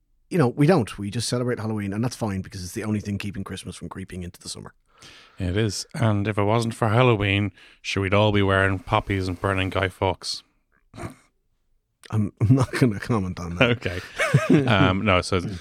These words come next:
Speaker 2: but it's an interesting thing that Halloween has, has been, has only, is a fairly recent arrival to the United Kingdom, in that where Bi-, Guy Fawkes Day was their fireworks and, and bonfire day.
Speaker 1: Yeah, but I mean,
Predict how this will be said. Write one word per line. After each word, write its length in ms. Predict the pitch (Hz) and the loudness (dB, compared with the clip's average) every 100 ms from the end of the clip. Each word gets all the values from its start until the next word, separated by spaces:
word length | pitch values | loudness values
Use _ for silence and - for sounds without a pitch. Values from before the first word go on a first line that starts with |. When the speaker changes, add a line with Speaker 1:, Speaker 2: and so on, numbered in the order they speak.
| - | -2
Speaker 2:
but 140 | - 107 | 2 4
it's 180 | 110 113 | 4 2
an 120 | 110 | 0
interesting 340 | 113 - 101 | 0 0 -2
thing 220 | 92 95 90 | 0 -2 0
that 140 | 85 | -2
Halloween 500 | 95 92 87 87 85 | 0 -2 -2 -4 -4
has, 200 | 90 85 - 90 | -4 -6 -8 -4
has 220 | 92 82 | -4 -6
been, 300 | - 85 80 - - | -8 -8 -8 -16 -12
has 160 | 95 | -6
only, 180 | 95 90 | -4 -4
is 220 | 90 101 | -4 -6
a 60 | 92 | -8
fairly 320 | - 110 95 | -4 -2 -2
recent 340 | 92 92 - - | -2 -6 -8 -4
arrival 320 | 90 90 90 | -2 -2 -4
to 140 | - | -8
the 60 | 95 | -8
United 280 | 90 87 87 | -6 -6 -4
Kingdom, 380 | 110 98 90 - _ _ _ _ _ _ - | -6 -6 -8 -12 _ _ _ _ _ _ -8
in 100 | 92 | -4
that 200 | 92 - | -4 -2
where 120 | 92 | -2
Bi-, 240 | - 104 | 2 0
Guy 240 | 101 95 92 | 2 0 0
Fawkes 360 | - 101 - | 0 -4 -2
Day 140 | - 95 | -8 -6
was 180 | 92 92 | -6 -6
their 120 | 92 | -8
fireworks 680 | - 95 92 92 95 - - - | -4 -2 -2 -2 -6 -6 -10 -6
and, 400 | 95 87 85 - _ - | -4 -4 -8 -12 _ -8
and 320 | 107 92 87 | -6 -4 -4
bonfire 440 | 95 87 - 104 | -4 -4 -6 -6
day. 260 | 90 98 101 _ - | -4 -6 -8 _ 0
Speaker 1:
Yeah, 140 | 135 | 2
but 140 | 101 117 | 2 2
I 20 | |
mean, 600 | 123 123 120 113 104 95 | 4 4 4 2 -2 -6